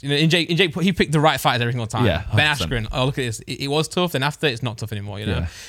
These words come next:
Speaker 1: But this one does seem like J J's picked, like, a, one that is not so sure, sure, sure, sure thing. But then we might see it on the night and think, "Oh, okay, he's crap."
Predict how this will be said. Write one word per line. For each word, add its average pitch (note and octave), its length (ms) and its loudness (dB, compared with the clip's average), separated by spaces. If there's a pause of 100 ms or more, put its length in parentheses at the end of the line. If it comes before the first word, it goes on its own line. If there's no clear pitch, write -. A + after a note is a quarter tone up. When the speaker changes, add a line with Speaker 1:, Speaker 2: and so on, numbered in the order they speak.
(200)
Speaker 1:
But C#3+ 200 2
this G3 160 2
one E3 240 2
does D#3 340 2
seem D#3+ 220 2
like B2 160 0
J C3+ 140 2
J's B2 160 0
picked, - 200 -6
like, B2+ 160 -4
a, A2 460 2
one C3 180 0
that B2 180 -2 (560)
is A#2+ 120 -2
not C3+ 180 0
so C3 140 0
sure, A2+ 280 -2
sure, - 240 -6
sure, A#2+ 300 -2
sure A#2 200 2
thing. C#3+ 280 0 (400)
But C3 80 -2
then D3+ 140 6
we D3+ 80 6
might E3 180 4
see D#3 140 2
it - 20 4
on C#3 80 2
the C3+ 60 0
night C3+ 160 4
and A2+ 80 -2
think, A2+ 120 -4
"Oh, G#2+ 140 2
okay, G2 320 -8 (200)
he's A2+ 160 -2
crap." - 260 -8